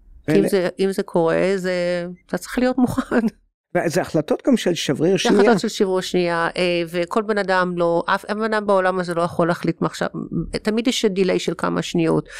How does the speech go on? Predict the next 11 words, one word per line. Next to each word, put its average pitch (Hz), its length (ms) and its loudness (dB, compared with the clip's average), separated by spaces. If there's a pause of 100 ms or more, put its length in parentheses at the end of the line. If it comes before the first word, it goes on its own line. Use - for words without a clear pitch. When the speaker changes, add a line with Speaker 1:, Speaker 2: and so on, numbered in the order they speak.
(220)
Speaker 1:
והדיליי 202 340 4
Speaker 2:
כן. 214 40 4
Speaker 1:
הזה 208 160 2
זה 196 140 2
מה 190 140 0
שמשנה 180 520 0
את 175 120 -4
הכל, 170 300 2
לכן 202 220 -2
ששמו 202 440 0
את 190 140 -4